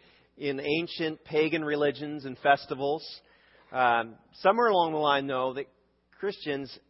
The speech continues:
co-opted or took on the term Easter, and so it's been attached to this weekend that, of our celebration. So for us, Easter means the remembrance of the suffering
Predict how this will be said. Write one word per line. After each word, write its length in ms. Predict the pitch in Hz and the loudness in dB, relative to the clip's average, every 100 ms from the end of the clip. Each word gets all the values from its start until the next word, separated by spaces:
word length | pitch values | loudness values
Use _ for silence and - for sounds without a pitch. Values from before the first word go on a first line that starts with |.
| _ - | _ -8
co-opted 720 | 180 180 165 160 - 147 143 | -2 6 8 8 4 -2 -2
or 140 | 113 | -4
took 260 | - 175 170 | -8 -10 -2
on 300 | 143 135 135 _ _ _ - | 0 -2 -4 _ _ _ -18
the 80 | |
term 340 | - 156 151 135 | -10 -4 -4 -2
Easter, 600 | 151 170 - 127 117 131 _ _ _ | -4 -4 -6 -8 -8 -10 _ _ _
and 280 | 135 143 139 | -2 -2 -4
so 280 | - 151 143 | 0 2 2
it's 180 | 139 - | 0 -4
been 160 | 127 160 | -6 -4
attached 600 | 147 - 202 160 151 - - | -4 -2 4 4 4 -6 -10
to 60 | |
this 240 | 139 180 185 - | -2 -2 -2 -6
weekend 520 | 233 - 113 101 101 _ _ _ _ _ _ _ 135 | -10 -8 -8 -8 -14 _ _ _ _ _ _ _ -4
that, 100 | 131 | -2
of 120 | 135 131 | -2 0
our 140 | 139 | 0
celebration. 720 | - 160 151 160 180 - 131 | 2 2 4 2 0 -2 -8
So 220 | - 165 - | 0 0 0
for 140 | - - | -2 6
us, 320 | 262 175 151 - 208 | 10 10 8 2 -8
Easter 400 | 202 - 170 156 | -8 -6 -6 -2
means 280 | 160 165 - | 0 -2 -4
the 80 | 151 | -4
remembrance 540 | 151 156 170 160 139 | 0 2 2 0 -4
of 100 | 147 | -8
the 60 | 131 | -6
suffering 560 | - 170 165 151 139 | 2 2 4 -4 -8